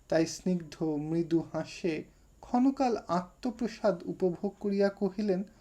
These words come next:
"আপনার রথ প্রস্তুত, বোধ করি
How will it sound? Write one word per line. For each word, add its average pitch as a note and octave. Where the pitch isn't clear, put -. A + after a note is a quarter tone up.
"আপনার G#3
রথ D#3+
প্রস্তুত, E3
বোধ F3+
করি G#3+